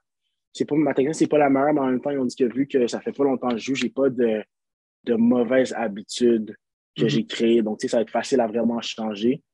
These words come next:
Speaker 1: Comparé à quelqu'un que ça fait dix ans qu'il joue, mais pendant dix ans, il a fait la même erreur, même erreur, même erreur. C'est plus dur à changer.
Speaker 2: Mhm.
Speaker 1: Mais vu que moi, tu sais, j'ai, je viens de commencer, je suis comme une éponge. Donc,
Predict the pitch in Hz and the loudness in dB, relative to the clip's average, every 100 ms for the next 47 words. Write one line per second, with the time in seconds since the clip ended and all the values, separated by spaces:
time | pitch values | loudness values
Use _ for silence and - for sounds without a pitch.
0 | - 120 117 123 113 123 113 120 107 98 | -4 0 0 0 -2 -2 -2 -2 -2 -2
1 | 123 120 104 107 147 123 113 113 107 95 | -4 -4 -4 0 0 0 -4 -4 -4 -4
2 | 113 123 113 120 110 113 117 113 117 117 | -2 0 0 -2 -2 0 -2 -2 -4 -4
3 | 113 117 113 110 110 110 120 - _ - | -4 -6 -6 -6 -6 -6 -6 -8 _ -20
4 | - 113 - 113 123 117 110 - 113 113 | -8 -6 -2 0 2 2 2 0 0 0
5 | 101 113 139 _ _ _ _ 156 110 104 | 2 2 2 _ _ _ _ -4 -2 -2
6 | - 127 113 117 113 120 104 104 104 101 | -2 0 2 0 0 0 2 2 2 2
7 | 98 - _ - 113 113 110 104 123 113 | -4 -14 _ -4 -4 -2 -2 -2 -2 -2
8 | 117 113 107 101 110 107 101 101 92 | 0 0 0 -2 -4 -4 -4 -8 -8